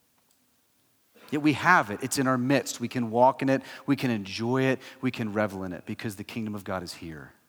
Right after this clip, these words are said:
Because you can have Christ now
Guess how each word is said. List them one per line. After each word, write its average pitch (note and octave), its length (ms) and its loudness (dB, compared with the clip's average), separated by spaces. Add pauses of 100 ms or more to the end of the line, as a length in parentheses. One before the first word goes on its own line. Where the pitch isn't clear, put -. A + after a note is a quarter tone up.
(1120)
Because A2+ 320 -4
you G#2+ 60 -6
can G#2+ 180 -8
have F#2 360 -6
Christ F2 380 -8
now E2 460 -12